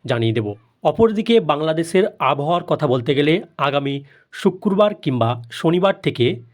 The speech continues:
খুলনা, বরিশাল ও চট্টগ্রাম বিভাগের বিভিন্ন জেলায় বজ্রবিদ্যুৎ সহ হালকা থেকে মাঝারি, আবার কোথাও কোথাও ভারী বৃষ্টির সম্ভাবনা থাকতে পারে। তবে তার আগে সারা দেশে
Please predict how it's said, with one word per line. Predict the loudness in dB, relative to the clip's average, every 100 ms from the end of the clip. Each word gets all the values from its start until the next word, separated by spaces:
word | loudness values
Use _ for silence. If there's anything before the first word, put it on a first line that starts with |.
| _ _ _ _ 0
খুলনা, | 0 2 0 0
বরিশাল | 0 0 2 0 0 0
ও | 0 2 0
চট্টগ্রাম | 0 0 0 2 2 0
বিভাগের | 0 2 0 -2 -6 _ _ _
বিভিন্ন | 0 2 4 4 4
জেলায় | 4 2 0 -6 -4 0
বজ্রবিদ্যুৎ | 0 2 2 2 0 -2 2
সহ | 2 0 -4 _ _ _ -4
হালকা | -2 0 -2
থেকে | 2 2 2
মাঝারি, | 2 0 0 -2 -2
আবার | 0 0 -2 -4
কোথাও | -2 0 2
কোথাও | 0 0 -4
ভারী | -4 -4
বৃষ্টির | -6 -2 -2 -2 -4
সম্ভাবনা | 0 0 0 -2 -6 _ _ -6
থাকতে | -4 -2
পারে। | -2 -2 -4 _ _ _ _ _ _ _ _
তবে | 0 2 0 0
তার | 0 0
আগে | 0 0 -2 -8 -4
সারা | -2 -2
দেশে | -2 2